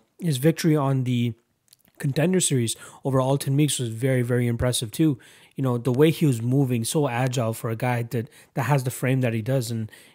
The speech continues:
you know, I'm not trying to take any shots at his, as a, at his physical, uh, appearance or anything like that, but the, the guy throws heat, and he, you know, throwing flying knees with, uh, no issues either. Um, but the way he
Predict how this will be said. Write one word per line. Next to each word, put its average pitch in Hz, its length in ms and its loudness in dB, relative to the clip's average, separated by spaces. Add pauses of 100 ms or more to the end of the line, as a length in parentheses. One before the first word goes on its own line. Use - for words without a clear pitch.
you 139 80 -6
know, 120 140 -2
I'm 127 80 -2
not 135 160 0
trying 127 180 -4
to - 60 -10
take 131 160 -4
any 120 140 -2
shots 135 360 0
at 120 80 -4
his, 120 140 -4
as 131 340 -4
a, 123 140 -4
at 120 160 -2
his 117 160 -4
physical, 117 680 -2 (360)
uh, 120 260 -2
appearance 151 500 4
or 156 40 4
anything 120 260 0
like 113 140 -2
that, 107 180 -4
but 117 280 0
the, 123 160 -2
the 120 200 -6
guy 127 380 0
throws 123 420 -4 (220)
heat, 175 360 -4
and 123 220 -2
he, 127 240 -4
you 156 220 -4
know, 120 120 -2
throwing 143 300 -2
flying 127 340 -4
knees 147 240 -2
with, 120 160 -6 (320)
uh, 127 240 0
no 131 280 0
issues 131 400 -2
either. 135 280 0 (360)
Um, 127 400 -6 (100)
but 143 300 -2
the 151 80 4
way 160 240 2
he 160 460 0